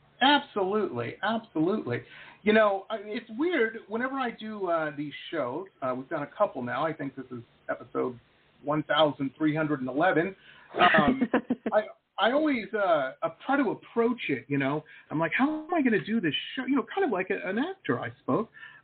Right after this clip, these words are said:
Speaker 1: Um, you know, what's, what's my motivation? How should I bring it to this, you know? And, uh,
Speaker 2: Yeah.
Speaker 1: well, obviously, uh, as my day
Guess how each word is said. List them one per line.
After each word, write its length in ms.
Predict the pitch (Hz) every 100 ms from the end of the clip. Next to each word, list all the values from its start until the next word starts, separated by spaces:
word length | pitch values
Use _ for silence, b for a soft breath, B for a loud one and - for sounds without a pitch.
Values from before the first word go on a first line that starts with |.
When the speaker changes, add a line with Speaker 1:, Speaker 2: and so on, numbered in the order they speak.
| -
Speaker 1:
Um, 240 | 147 135 160
you 60 |
know, 120 | 160 139
what's, 200 | 240 - 220
what's 160 | 285 -
my 140 | 233
motivation? 540 | 208 214 208 160 214 220
How 120 | 196 214
should 120 | 247
I 160 | 190 131 117 _ 127 131
bring 200 | 180 247
it 100 | - -
to 60 | 127
this, 120 | 123 _ _
you 80 | 131
know? 200 | 127 160 _ _ b b b b -
And, 320 | 143 135 127
uh, 40 | 123
Speaker 2:
Yeah. 360 | 123 123 123 170
Speaker 1:
well, 180 | 151 151
obviously, 840 | 160 180 131 - 127 127 123 127
uh, 240 | 123 117 127 -
as 160 | 180 190 - B -
my 140 | 175
day 320 | 151 202 285